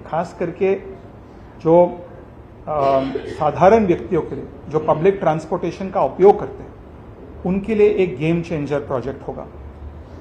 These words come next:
इसमें बहुत सारे आंकड़े हैं, लेकिन मैं एक बात कहना चाहूँगा कि इसमें चौदह लाइन होंगे, जो हमारे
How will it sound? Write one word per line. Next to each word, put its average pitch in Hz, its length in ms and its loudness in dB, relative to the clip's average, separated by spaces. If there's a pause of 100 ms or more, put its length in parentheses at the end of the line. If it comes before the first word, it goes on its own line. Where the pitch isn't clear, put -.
(680)
इसमें 175 300 -4
बहुत 180 220 4
सारे 180 240 2
आंकड़े 175 340 2
हैं, 185 140 -2
लेकिन 180 320 -2
मैं 170 220 0
एक 151 180 -4
बात 165 240 0
कहना 160 180 -2
चाहूँगा 160 360 -2
कि 185 120 -8
इसमें 175 300 -8
चौदह 170 340 4
लाइन 143 280 2
होंगे, 123 300 -8 (600)
जो 143 160 2
हमारे 156 600 0